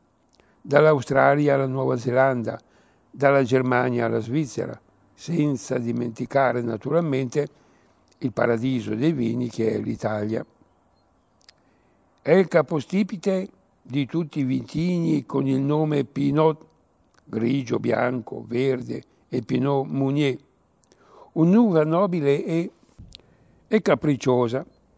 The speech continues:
che ha bisogno di condizioni climatiche e geografiche ottimali. Può essere vinificato in purezza,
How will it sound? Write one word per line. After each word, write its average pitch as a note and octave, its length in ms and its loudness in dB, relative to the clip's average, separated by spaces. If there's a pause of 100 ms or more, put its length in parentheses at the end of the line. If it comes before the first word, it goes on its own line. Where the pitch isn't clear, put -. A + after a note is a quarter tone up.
(300)
che C3 140 2
ha C3+ 40 6
bisogno C3+ 540 2
di B2+ 140 -2
condizioni C3 760 -2
climatiche C#3+ 840 0
e C3 60 0
geografiche B2 720 0
ottimali. A2+ 720 -4 (1700)
Può F3 140 6
essere D3+ 360 4
vinificato C3 920 0
in B2 120 -4
purezza, C3 640 0